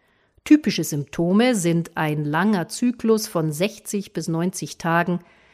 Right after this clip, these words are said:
mehr Körperbehaarung, Hautprobleme und Haarausfall auf dem Kopf. Der Testosteronüberschuss bewirkt die Bildung kleiner Zysten am Eierstock. So werden Follikel produziert,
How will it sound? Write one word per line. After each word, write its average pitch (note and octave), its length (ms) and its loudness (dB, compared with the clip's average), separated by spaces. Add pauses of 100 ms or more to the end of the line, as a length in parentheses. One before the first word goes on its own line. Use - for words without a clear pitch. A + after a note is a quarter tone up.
(120)
mehr G#3 300 8
Körperbehaarung, G#3+ 1080 0 (260)
Hautprobleme G#3 960 0
und D#3 340 -2
Haarausfall D#3 760 -2
auf D#3+ 180 -8
dem G3+ 140 0
Kopf. - 380 -12 (1200)
Der G3 200 8
Testosteronüberschuss A3+ 1500 -2
bewirkt G3 600 -2
die G3 60 0
Bildung A#3 480 0
kleiner F#3 500 -2
Zysten - 480 -2
am G#3+ 160 -2
Eierstock. E3+ 640 -2 (540)
So F3 280 2
werden E3+ 300 2
Follikel G#3 480 -2
produziert, B3 760 -2